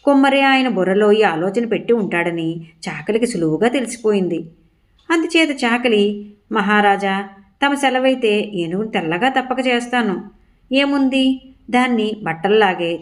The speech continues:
చలవ చెయ్యాలి. కానీ నా దగ్గర ఉన్న బాణలేవి తగినంత పెద్దవి కావు. అందుచేత తమరు ఏనుగు పట్టేపాటి బాణం ఒకటి తయారు చేయించారంటే ఆ ఏనుగును ఉప్పు చౌడులో చక్కగా ఉడకపెట్టి చలవ చేస్తాను" అన్నాడు. మతిలేని రాజు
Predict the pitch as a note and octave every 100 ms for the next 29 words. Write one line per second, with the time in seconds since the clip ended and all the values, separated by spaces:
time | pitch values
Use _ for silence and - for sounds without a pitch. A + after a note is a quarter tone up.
0 | F3 D#3 G3 B3 A3+ G#3+ F3 F3 - _
1 | _ _ - A3+ F3+ E3 D#3+ - C4+ C4+
2 | - B3 C4 B3+ A#3+ B3 D#3+ F3+ G#3 F#3
3 | E3+ E3+ E3+ F#3 F#3 F3+ E3+ D3+ - A#3
4 | C4 A#3+ B3 A3+ - - _ _ - D4
5 | D4 D4 D4 C#4+ A#3+ A#3 A#3+ A#3+ A3+ G#3
6 | G#3 G#3 - E3+ F3 A#3+ C4+ B3 - A3+
7 | A3 G3 F#3+ D#3 D3 F#3 B3 B3 A3+ E3
8 | D#3 G3 G#3 G3 E3+ G#3 A3 G#3+ G#3 F4
9 | E4 - - - - D#4+ D#4 D4+ D4 C4+
10 | A#3+ A3 - F#3+ A#3 A#3 A3 G3 G3+ G3
11 | G3+ - E3+ A3+ B3 G3+ - E3+ - C#4
12 | C4 C4 C4 B3+ B3 B3 F#3 D#3+ - _
13 | - B3 G3+ E3+ D#3+ D#3+ _ _ _ _
14 | _ _ - D#4+ E4 D#4 D4+ C4+ A#3+ A#3+
15 | G#3+ G3+